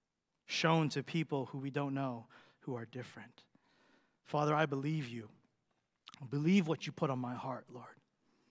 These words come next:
Father, I pray, God, for our church and our community and those who are coming to our Vacation Bible School program,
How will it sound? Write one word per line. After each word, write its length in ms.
Father, 240
I 60
pray, 220
God, 200
for 120
our 120
church 320
and 60
our 80
community 380
and 120
those 260
who 140
are 100
coming 420
to 160
our 100
Vacation 440
Bible 240
School 180
program, 500